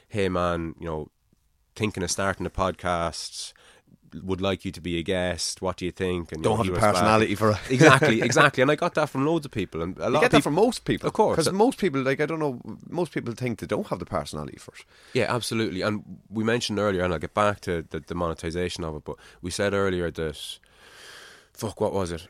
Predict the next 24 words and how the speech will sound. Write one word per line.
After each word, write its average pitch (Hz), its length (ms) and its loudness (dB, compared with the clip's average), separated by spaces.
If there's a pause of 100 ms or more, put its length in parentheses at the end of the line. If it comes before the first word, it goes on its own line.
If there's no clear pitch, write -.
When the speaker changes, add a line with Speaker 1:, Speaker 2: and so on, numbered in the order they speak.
Speaker 1:
Um, 87 800 -6 (1900)
it's 113 160 -2
almost 104 280 2
as 95 80 -4
if 95 140 0
I'd 87 140 0
run 95 180 2
out 87 100 0
of - 80 -12
people 85 260 -6
to - 100 -14
talk 113 300 2
to. - 80 -10
Speaker 2:
Mm. - 40 -20 (1000)
Speaker 1:
Everyone 98 640 -2
I've 90 200 -4
ever 87 260 0
met, 82 300 -2 (160)
or 87 140 -2
even 87 180 -2
a 82 40 -2
blind 87 400 -4
stranger, 78 520 -6
and - 100 -12